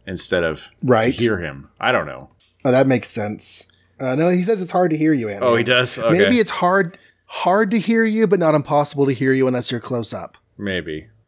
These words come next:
Speaker 2: I don't know. Um, they, they probably do not think about this nearly as much as we are trying to.
Speaker 1: But Ant-Man just comes off as cool in this entire scene, I think. Like, of course, he's the expert on shrinking and growing, and he gives them the vials, and they all kinda,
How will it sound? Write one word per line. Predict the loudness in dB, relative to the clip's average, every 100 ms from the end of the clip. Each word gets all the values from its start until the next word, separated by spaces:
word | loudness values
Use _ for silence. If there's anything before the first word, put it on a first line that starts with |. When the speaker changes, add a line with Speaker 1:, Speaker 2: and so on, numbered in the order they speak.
| _ -8
Speaker 2:
I | -4
don't | -2
know. | -4 -10 _ _ _ _
Um, | 0 4 4 4 4 2 0 -4 -2
they, | 0 0
they | 0 0 0
probably | 0 0 0
do | 0
not | -4 -4
think | -6
about | -6 -6
this | -8 -6
nearly | -4 -4
as | -6
much | -6
as | -6 -4
we |
are | -4
trying | -4 -6 -4
to. | 0
Speaker 1:
But | 0 0
Ant-Man | -2 0 0
just | 0 -2
comes | 0 0
off | 0 0
as | -2
cool | -2 2 2 2
in | -2
this | -4
entire | -4 0 2 2
scene, | -2 -6 -4
I | -4
think. | -4 -6 -2
Like, | -2 -2
of | 0
course, | 2 2
he's | 0 -2
the | 2
expert | 2 2 0
on | 0 -2
shrinking | -4 -4 -4
and | -4
growing, | 0 2 2 0
and |
he | -2
gives | -2 -2
them | -4 -6
the |
vials, | 0 2 2 0 0
and | -2
they | 0
all | 2 0
kinda, | 0 0 -2